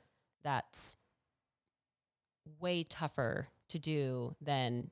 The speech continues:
taking the easy way out. And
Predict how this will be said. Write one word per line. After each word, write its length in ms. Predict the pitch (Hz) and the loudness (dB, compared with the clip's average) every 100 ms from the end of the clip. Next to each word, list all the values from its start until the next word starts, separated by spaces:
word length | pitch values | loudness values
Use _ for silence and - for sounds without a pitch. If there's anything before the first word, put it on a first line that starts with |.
| - | -4
taking 320 | 170 151 139 | 0 2 2
the 160 | 135 143 | 2 0
easy 200 | 143 127 | 0 0
way 160 | 123 | 0
out. 300 | 131 127 - - _ _ _ _ _ _ _ - | 0 -2 -4 -14 _ _ _ _ _ _ _ -4
And 480 | 151 139 127 160 | 0 2 0 -2